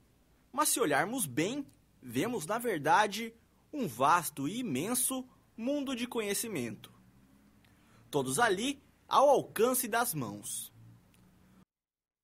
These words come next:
Podemos aprender sobre guerras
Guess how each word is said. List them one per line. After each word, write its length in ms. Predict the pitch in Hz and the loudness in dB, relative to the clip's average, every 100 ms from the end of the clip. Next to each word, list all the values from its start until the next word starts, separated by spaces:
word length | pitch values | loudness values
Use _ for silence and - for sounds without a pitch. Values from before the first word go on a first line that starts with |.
| _ _ _ _ _ _ _ _ _ _ _ _ _ | _ _ _ _ _ _ _ _ _ _ _ _ _
Podemos 380 | 320 294 214 | -2 -2 2
aprender 400 | 180 - 170 127 | 0 0 -2 -2
sobre 320 | 113 147 196 208 | 0 -2 -2 -4
guerras 760 | 120 170 214 220 233 - - | 0 2 2 0 -4 -4 -8